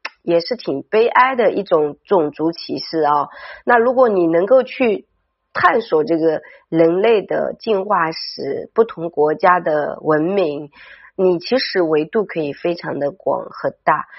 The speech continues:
这个时候你在现实生活当中，你可以很大的去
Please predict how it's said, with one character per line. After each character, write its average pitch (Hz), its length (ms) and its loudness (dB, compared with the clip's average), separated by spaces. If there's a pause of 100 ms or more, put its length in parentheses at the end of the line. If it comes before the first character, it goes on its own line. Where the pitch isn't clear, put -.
(140)
这 302 100 0
个 277 120 4
时 214 140 -2
候 202 80 4
你 165 160 2
在 196 200 2
现 220 180 2
实 165 140 -8
生 170 200 -4
活 139 160 -4
当 156 260 -2
中， 165 400 -4
你 147 300 -6
可 - 220 0
以 165 180 -4
很 135 320 -4
大 240 240 0
的 165 220 -4 (260)
去 - 240 -8